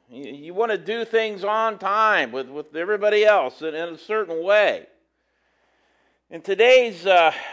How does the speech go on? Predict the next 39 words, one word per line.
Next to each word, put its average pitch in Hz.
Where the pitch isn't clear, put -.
reading, 202
I'm 208
gonna 202
be 165
looking 185
at 156
a 131
story 196
out 165
of 147
First 170
Samuel. 151
I've 160
preached 185
on 165
this 147
before 170
a 156
little 123
bit, 120
and 147
this, -
this 220
message 214
kind 202
of -
piggybacks 185
on 180
what 180
we 165
looked 165
at 143
last 156
week, 123
the 135
idea 143
of -
standing 175
firm. 165